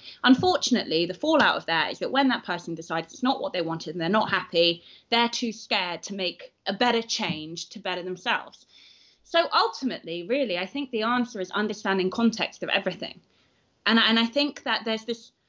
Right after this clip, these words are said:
uh, uh, maybe, like, a bit of a new wave in, in kind of the health and fitness, physique, aesthetic community of being like, "Oh, we shouldn't say that because what if they think this? And we shouldn't say that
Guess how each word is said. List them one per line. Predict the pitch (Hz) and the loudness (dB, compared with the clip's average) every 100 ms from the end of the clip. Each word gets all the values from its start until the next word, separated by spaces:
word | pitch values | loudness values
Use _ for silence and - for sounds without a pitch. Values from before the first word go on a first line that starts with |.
| _ _ - | _ _ 0
uh, | 220 | 2
uh, | 233 | 4
maybe, | 240 254 254 | 4 4 2
like, | 220 220 | 0 -2
a | |
bit | 202 | -6
of | 208 | -4
a | 196 | -2
new | 202 214 220 | 0 2 4
wave | 208 196 202 175 156 156 | 4 4 6 4 0 -6
in, | - 170 165 - | -6 -4 -4 -6
in | 175 170 | -4 -4
kind | 185 175 | -2 -4
of | 170 | -4
the | |
health | 180 196 185 185 | -2 2 0 0
and | 185 | -2
fitness, | 202 - 165 165 - | -2 -2 -6 -8 -6
physique, | 190 180 185 165 - | -4 2 2 2 -4
aesthetic | 170 - 175 - - | -6 -6 -6 -6 -6
community | 202 190 190 180 | -2 0 0 2
of | 170 170 | 0 2
being | 175 | 0
like, | 175 - | -2 2
"Oh, | 233 277 | 2 2
we | 196 | 0
shouldn't | - 220 233 | -4 -4 -4
say | - 262 | -2 0
that | 269 233 - | 2 2 0
because | - 185 175 | -6 -10 -6
what | 170 | -6
if | 190 | -4
they | 196 | -4
think | 175 196 | -4 -4
this? | 185 175 | -4 -6
And | 165 | -6
we | 170 | -4
shouldn't | - 294 - | 2 2 4
say | 311 339 | 4 4
that | 359 - 359 | 6 6 4